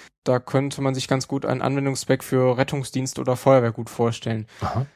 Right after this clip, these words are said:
Speaker 1: Wenn jetzt zum Beispiel ein, ähm, Zug unterwegs ist und irgendwo auf freier Strecke einen Unfall hat,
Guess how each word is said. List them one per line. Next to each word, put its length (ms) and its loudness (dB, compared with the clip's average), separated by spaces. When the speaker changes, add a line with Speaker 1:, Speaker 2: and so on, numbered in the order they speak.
Speaker 1:
Wenn 200 4
jetzt 180 4
zum 100 -2
Beispiel 420 4
ein, 680 0
ähm, 460 -4
Zug 240 -4
unterwegs 480 2
ist 160 -4
und 140 -6
irgendwo 260 2
auf 120 2
freier 220 6
Strecke 340 -6
einen 460 -6
Unfall 420 2
hat, 400 -2